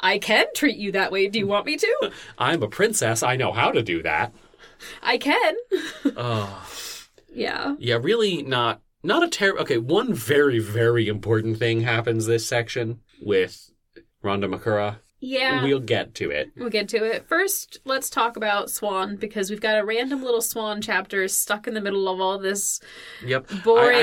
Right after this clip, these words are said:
Speaker 2: actually
Speaker 1: Elaine and Nynaeve stuff.
Speaker 2: I'll come back to it, but before we started recording, we were wondering, why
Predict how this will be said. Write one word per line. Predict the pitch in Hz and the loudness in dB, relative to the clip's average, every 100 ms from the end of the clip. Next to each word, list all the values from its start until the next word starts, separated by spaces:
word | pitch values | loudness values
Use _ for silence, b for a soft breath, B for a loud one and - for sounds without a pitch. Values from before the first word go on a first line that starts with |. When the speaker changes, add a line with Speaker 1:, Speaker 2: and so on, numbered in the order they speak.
| 233 | 2
Speaker 2:
actually | 220 226 | 2 2
Speaker 1:
Elaine | 208 | 2
and | 208 | 0
Nynaeve | 190 190 185 180 175 | -2 -2 -2 -4 -2
stuff. | - 160 170 - - _ _ _ 131 | -2 0 -2 -6 -20 _ _ _ -4
Speaker 2:
I'll | |
come | 135 135 | -2 0
back | 117 110 | 0 0
to | 110 87 | 0 -2
it, | - | -2
but | 95 - - | -4 -6 -6
before | 107 107 127 123 123 | -6 -2 0 2 2
we | 117 113 110 110 _ _ 117 | 2 0 -2 -6 _ _ -8
started | - 104 95 | -2 -2 -2
recording, | 98 156 175 120 92 85 - | -6 -2 0 0 -2 -8 -8
we | 98 | -6
were | 92 92 | -4 -4
wondering, | 90 90 90 85 85 82 | -4 -4 -2 -2 -4 -6
why | 78 82 85 90 95 98 | -6 -4 -4 -2 -2 -4